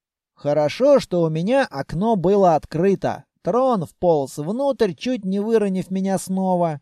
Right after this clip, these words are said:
и быстренько скинул меня на кровать. Как раз вовремя в башню ворвалась бабушка. «Ага,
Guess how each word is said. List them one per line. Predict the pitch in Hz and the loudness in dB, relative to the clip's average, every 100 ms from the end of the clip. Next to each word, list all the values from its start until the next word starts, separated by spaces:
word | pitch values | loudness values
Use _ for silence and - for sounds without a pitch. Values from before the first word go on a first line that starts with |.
| - | -6
и | 302 | -4
быстренько | 262 262 - 165 156 143 147 | 2 0 0 -4 -4 -6 -8
скинул | - 269 277 240 | -4 -4 0 0
меня | 190 170 208 | 0 -2 -2
на | 190 | -2
кровать. | 170 156 151 156 185 - _ _ _ | -2 0 2 2 0 -4 _ _ _
Как | 247 269 214 | 2 2 2
раз | 226 220 233 220 165 | 2 4 6 4 0
вовремя | 147 208 226 196 190 175 151 120 - | 2 4 6 4 2 2 -2 -6 -10
в | 135 131 | -16 -4
башню | 143 208 190 - 180 175 | 2 2 2 0 -2 0
ворвалась | 147 160 143 143 160 185 143 135 | 2 2 4 4 6 4 2 -2
бабушка. | 135 208 160 139 - 127 127 _ _ _ _ _ _ | 2 4 2 0 -4 -8 -8 _ _ _ _ _ _
«Ага, | 160 214 220 180 269 302 269 226 180 | 4 6 6 6 8 8 8 8 6